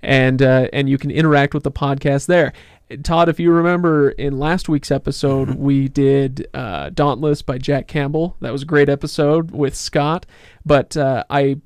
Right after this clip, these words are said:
Speaker 1: put out the call. I said, you know, somebody had suggested that we do our own subreddit, but I don't really know anything about that, and none of us has the time to figure it out. So if anybody wants to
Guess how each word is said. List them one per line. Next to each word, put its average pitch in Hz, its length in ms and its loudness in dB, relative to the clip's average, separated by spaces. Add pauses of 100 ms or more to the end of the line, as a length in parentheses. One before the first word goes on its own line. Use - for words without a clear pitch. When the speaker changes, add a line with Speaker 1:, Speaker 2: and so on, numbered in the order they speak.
Speaker 1:
put 240 220 0
out 226 160 0
the 139 80 -6
call. - 440 -4
I 120 60 -6
said, 139 480 0
you 147 140 -4
know, 131 160 -4
somebody 170 340 2
had 156 200 0
suggested 151 520 -2
that 139 120 2
we 135 120 -2
do 139 160 0
our 135 160 2
own 131 120 -4
subreddit, 143 600 2
but - 140 -6
I 156 80 4
don't 160 160 4
really 147 220 0
know 139 160 2
anything 139 260 -4
about 139 340 -4
that, 143 220 -2
and - 140 -12
none 147 160 0
of 143 60 -2
us 147 160 -2
has 139 160 -4
the 135 80 -6
time 139 320 -6
to 131 100 -10
figure 139 400 -4
it 156 40 -4
out. 170 240 -2
So - 120 -6
if 127 100 -6
anybody 170 300 0
wants 139 300 -2
to 117 180 -8